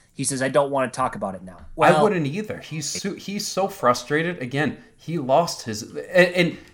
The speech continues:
Speaker 2: he could, I, if anyone can do it, Spencer Lee can do it. But you better believe those guys are going to be literally going after his knees and trying to take his legs out from
Speaker 1: Yeah.
Speaker 2: underneath him.
Speaker 1: Well,
Speaker 2: Um,
Speaker 1: jeez, l-,
Speaker 2: and
Speaker 1: leg laces? Oh
Speaker 2: yes.
Speaker 1: my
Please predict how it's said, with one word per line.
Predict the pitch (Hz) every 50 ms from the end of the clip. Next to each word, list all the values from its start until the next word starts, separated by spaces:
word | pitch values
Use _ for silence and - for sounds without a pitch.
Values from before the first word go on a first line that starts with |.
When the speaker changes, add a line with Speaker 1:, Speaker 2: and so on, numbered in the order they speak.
| _ _
Speaker 2:
he | - - 196 202
could, | - - - 185 160 147 147 -
I, | - 147 156 - -
if | 151 147 143 139
anyone | 147 156 165 165 165 170 -
can | - 151 123
do | 104 123 127
it, | 147 143 143
Spencer | - - - 139 135 135 - 127 113
Lee | 107 120 123
can | 123 - 135 123
do | 123 135 139
it. | 151 175 - - - - - _ _
But | - 135 139
you | 151 170
better | 139 170 160 147
believe | 135 - 117 117 123 127 123 113 -
those | 113 117 117 113 -
guys | - 117 117 113 113 110 107
are | - 107 110
going | 107 107 110 107 107 107 107 107
to | 107 - -
be | 107 107 110 107 101 98 104 - - - _ _ _ _ -
literally | 90 98 98 120 131 127 123 120 113 117 107
going | 104 113 104 101 98 98
after | 95 90 90 - - - 90
his | 98 95 - 92
knees | 90 87 85 80 - -
and | - 104 92
trying | - - 110 104 95
to | 90
take | - - 101 87 -
his | 98 90 - - -
legs | 92 107 101 95 - 101
out | 98 95 -
from | - 104 95
Speaker 1:
Yeah. | 98 98 104 110 110
Speaker 2:
underneath | 104 104 104 -
him. | 98 92 87 110
Speaker 1:
Well, | 143 143 139 131 131 123 113
Speaker 2:
Um, | 113
Speaker 1:
jeez, | 110 104 101 95 - 160 135 104 - -
l-, | 110 113 110 _ 107 110
Speaker 2:
and | 165 147 120
Speaker 1:
leg | 117 127 160 165
laces? | 180 190 202 214 208 - - 254 254 226 - - - _
Oh | - 185
Speaker 2:
yes. | 185 175 156
Speaker 1:
my | 127 101 92